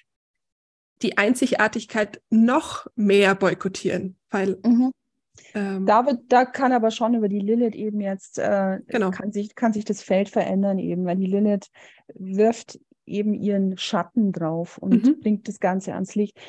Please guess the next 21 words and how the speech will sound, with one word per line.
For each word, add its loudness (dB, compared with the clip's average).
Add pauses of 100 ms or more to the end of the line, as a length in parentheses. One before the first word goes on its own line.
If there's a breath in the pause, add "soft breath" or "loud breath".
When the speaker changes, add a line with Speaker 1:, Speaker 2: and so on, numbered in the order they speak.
(120)
Speaker 2:
Jeder 4
kann 0
für -2
sich -2
natürlich -2
überlegen, 2 (340 soft breath)
wo -2
er 0
strahlen -2
möchte -4
oder 0
wo 0
er 4
Speaker 1:
Mhm. 0
Speaker 2:
sein 2
Licht -6
unter 0
den -2
Scheffel 0
stellt -4
oder 0